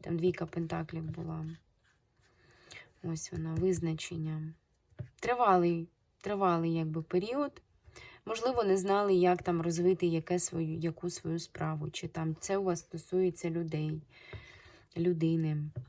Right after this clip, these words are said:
Ви намагаєтесь виправити щось. І не знаєте, як підійти, ви шукаєте. Найголовніше робіть.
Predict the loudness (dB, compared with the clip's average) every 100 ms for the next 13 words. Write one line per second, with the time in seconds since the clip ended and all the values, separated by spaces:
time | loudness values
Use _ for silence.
0 | _ _ _ _ _ _ _ _ _ -20
1 | -18 -18 -6 0 2 4 4 4 2 -2
2 | -4 0 0 2 2 4 2 -2 -4 -4
3 | -4 -4 -6 -12 _ _ _ _ _ _
4 | _ -20 -20 -20 -20 -16 -4 0 0 2
5 | 4 6 4 2 4 4 4 0 0 2
6 | 0 2 4 6 4 2 0 2 4 4
7 | 2 0 -4 -2 -2 -2 -2 0 0 0
8 | 0 2 2 2 0 0 -2 0 0 -2
9 | -4